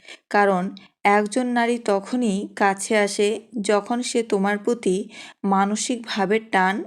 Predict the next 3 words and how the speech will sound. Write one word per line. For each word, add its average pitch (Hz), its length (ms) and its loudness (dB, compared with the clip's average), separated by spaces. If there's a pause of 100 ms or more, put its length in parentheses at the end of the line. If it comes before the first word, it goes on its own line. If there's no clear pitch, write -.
(100)
অনুভব 190 560 0
করে। 180 400 0 (1300)
তাই 190 340 2